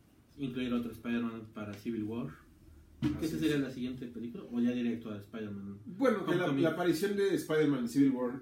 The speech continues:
Speaker 2: vale, eh, meterlo, yo digo, porque fue, para mí fue un momento, verlo en el trailer,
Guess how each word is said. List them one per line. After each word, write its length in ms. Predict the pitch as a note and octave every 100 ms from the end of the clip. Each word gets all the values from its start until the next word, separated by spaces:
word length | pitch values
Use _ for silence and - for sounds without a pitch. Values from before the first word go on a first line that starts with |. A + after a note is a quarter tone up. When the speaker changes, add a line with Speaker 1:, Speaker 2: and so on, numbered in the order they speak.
| -
Speaker 2:
vale, 540 | - C3 C#3 C#3 B2+ A#2 G#2+ G2+
eh, 280 | G2+ F#2+ - - _ -
meterlo, 580 | A2+ - C#3 C#3 D#3 -
yo 120 | C3
digo, 180 | C3 C#3
porque 240 | C3 - A2
fue, 600 | - C#3 B2 B2 A#2 G#2 - - _ _ _ _
para 140 | - D#3
mí 80 | F#3+
fue 120 | F#3
un 80 | D3
momento, 220 | C#3+ D3
verlo 220 | D3+ G#3+
en 60 | C#3+
el 80 | A#2
trailer, 400 | B2+ B2+ -